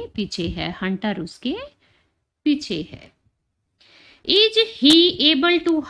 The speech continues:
hide in the bushes? क्या वह झाड़ियों में छिप जाता है?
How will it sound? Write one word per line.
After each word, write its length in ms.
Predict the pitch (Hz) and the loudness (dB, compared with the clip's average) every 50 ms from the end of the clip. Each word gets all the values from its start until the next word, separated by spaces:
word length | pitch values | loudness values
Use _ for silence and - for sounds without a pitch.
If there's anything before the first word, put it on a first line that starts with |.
| - 196 | -4 -2
hide 280 | 190 196 220 254 277 | 0 0 2 0 0
in 220 | 254 277 277 262 254 | 2 2 2 2 2
the 240 | 269 262 220 196 196 | 2 -2 -4 -4 -4
bushes? 500 | 208 190 - 302 359 359 233 - - - _ _ _ - | -6 -6 -4 -4 -4 -4 -4 -6 -10 -18 _ _ _ -2
क्या 200 | 254 269 285 294 | 0 2 2 2
वह 320 | 285 294 269 277 302 294 | 0 -2 -4 -2 -2 -4
झाड़ियों 640 | 226 185 - 175 185 190 190 196 196 196 208 262 294 | -4 -6 -8 -6 -4 -2 -2 -2 -2 -2 -2 0 0
में 380 | 269 233 226 262 349 466 466 _ _ _ _ _ _ _ _ _ _ _ _ _ _ _ _ _ _ _ _ _ _ _ _ _ _ _ _ _ _ - | 2 0 0 -2 -4 -4 -8 _ _ _ _ _ _ _ _ _ _ _ _ _ _ _ _ _ _ _ _ _ _ _ _ _ _ _ _ _ _ -6
छिप 260 | - 320 339 330 370 | 0 0 0 0 0
जाता 340 | 349 370 370 359 359 370 370 | 0 2 2 2 2 0 0
है? 480 | 359 330 359 349 262 160 - - _ | 0 0 0 0 -2 -2 -4 -10 _